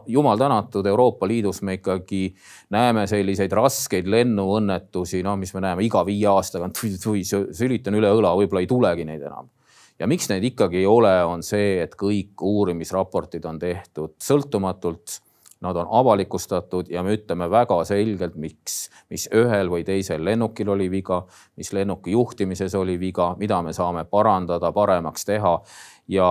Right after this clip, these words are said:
täpselt samamoodi peame ka meie Ohutusjuurdluskeskuses toimetama. Kui me näeme kas või näiteks Estonia puhul, et mingid uued asjaolud tulevad, siis loomulikult me ei tohi neid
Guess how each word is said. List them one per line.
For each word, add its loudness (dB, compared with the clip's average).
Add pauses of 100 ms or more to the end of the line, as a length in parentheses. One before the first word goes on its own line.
täpselt 0
samamoodi -2
peame -4
ka -2
meie -2
Ohutusjuurdluskeskuses -4
toimetama. 0
Kui -2
me -2
näeme 2
kas -2
või -4
näiteks -6
Estonia 4
puhul, 0
et -10
mingid 0
uued 2
asjaolud 0
tulevad, 2 (260)
siis -8
loomulikult 2
me -6
ei -2
tohi -2
neid -8